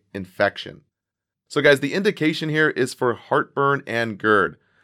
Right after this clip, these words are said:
but mainly it's used for ulcer prophylaxis,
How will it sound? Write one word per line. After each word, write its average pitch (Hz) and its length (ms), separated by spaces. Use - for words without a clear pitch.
but 139 180
mainly 143 720
it's 117 260
used 123 300
for 117 260
ulcer 127 380
prophylaxis, 107 920